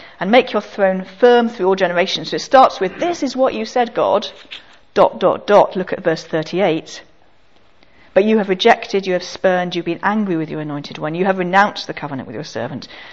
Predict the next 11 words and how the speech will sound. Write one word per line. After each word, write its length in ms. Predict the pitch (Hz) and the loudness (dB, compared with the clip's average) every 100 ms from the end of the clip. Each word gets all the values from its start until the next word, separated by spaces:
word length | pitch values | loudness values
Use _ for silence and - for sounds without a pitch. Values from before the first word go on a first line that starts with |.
| - | -14
You've 120 | 170 160 | -8 -6
defiled 560 | 160 - 202 202 190 | -6 0 4 6 4
his 160 | 175 - | 0 -10
crown 320 | - 156 156 | -8 -8 -6
in 80 | 156 | -8
the 60 | |
dust," 500 | 147 143 - - - - | -6 -6 -8 -16 -18 -12
and 140 | 160 160 | -10 -8
so 340 | - 180 165 | -8 -6 -6
on. 220 | 147 143 - _ _ _ - - - - | -6 -8 -14 _ _ _ -20 -20 -20 -8
So 340 | - 185 | 2 4